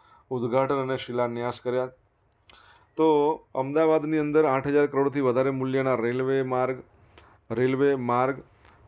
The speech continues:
અ, વીજળી, હાઉસિંગ, ફાઇનાન્સ સેક્ટરના વિવિધ વિકાસલક્ષી પ્રોજેક્ટનું ઉદ્ઘાટન અને શિલાન્યાસ કર્યું. તેમણે નાગપુરથી સિકંદરાબાદ,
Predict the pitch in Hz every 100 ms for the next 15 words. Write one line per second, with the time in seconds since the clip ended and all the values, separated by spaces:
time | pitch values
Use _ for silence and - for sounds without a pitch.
0 | - 113 113 127 135 143 135 113 123 123
1 | 143 143 135 127 127 139 131 127 - 131
2 | 131 123 120 127 123 117 131 127 127 120
3 | 131 117 117 113 117 120 113 107 113 120
4 | 120 120 113 104 104 104 110 110 - 113
5 | 120 - - - - - - - - -
6 | - - - 156 160 151 135 139 135 160
7 | 151 156 151 131 147 143 143 127 123 113
8 | 98